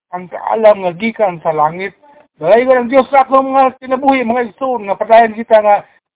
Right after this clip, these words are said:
nagpatudlo sa pulong sa Diyos, pinaagi sa mga tao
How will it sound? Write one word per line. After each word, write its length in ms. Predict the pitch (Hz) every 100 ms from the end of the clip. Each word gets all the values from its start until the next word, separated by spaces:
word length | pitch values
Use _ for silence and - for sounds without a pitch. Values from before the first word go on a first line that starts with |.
| _ _
nagpatudlo 800 | 220 220 247 311 339 320 262 - - _
sa 80 | 175
pulong 320 | 240 240 202 214
sa 100 | 185
Diyos, 180 | 214 190 -
pinaagi 480 | - 165 190 185 175
sa 80 | 190
mga 400 | 175 175 180 -
tao 560 | 233 220 214 214 208